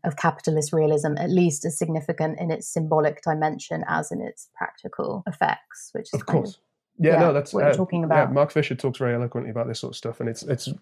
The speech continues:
Speaker 2: great that you've picked up on that, because I think that's kinda at the heart of what I'm, I'm talking about in the sort of middle bit of the essay, is that, of course, there's this symbolic sense, and, I mean, Thatcher was, as much as anything else, trying to reduce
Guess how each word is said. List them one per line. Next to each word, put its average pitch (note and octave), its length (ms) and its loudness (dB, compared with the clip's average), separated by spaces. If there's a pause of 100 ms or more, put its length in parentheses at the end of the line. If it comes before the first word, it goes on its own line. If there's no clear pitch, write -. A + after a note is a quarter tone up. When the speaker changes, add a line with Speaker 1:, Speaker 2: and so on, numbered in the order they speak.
(120)
Speaker 2:
great C#3+ 200 6
that C#3 80 -2
you've C3 140 -4
picked - 200 2
up B2+ 140 4
on A#2+ 100 4
that, A#2 160 4
because A#2+ 200 0
I A#2+ 60 2
think B2 260 0
that's - 380 -4 (100)
kinda C3+ 340 6
at C3 40 2
the B2+ 60 2
heart A#2+ 240 6
of A#2 80 -4
what C3 160 2
I'm, A#2 160 0 (200)
I'm C3 140 -4
talking B2 280 0
about A#2 180 2
in A2+ 100 -2
the A2+ 160 -4
sort - 240 -8
of A#2 60 0
middle A#2+ 180 0
bit A#2 180 -4
of G#2+ 100 -8
the A#2 100 -2
essay, A2+ 260 -6
is A2 160 -12
that, - 160 -4 (540)
of A2 80 -8
course, C#3 240 2
there's B2+ 140 0
this A#2+ 200 -6
symbolic B2+ 460 0
sense, A2 460 -6
and, A2+ 280 0 (320)
I B2 60 0
mean, A2+ 180 2
Thatcher A#2+ 640 0
was, A2+ 400 0 (180)
as B2 200 4
much C#3 240 6
as A#2 100 4
anything A#2 340 4
else, A#2 220 4
trying A2+ 220 2
to G#2+ 60 2
reduce A2 640 0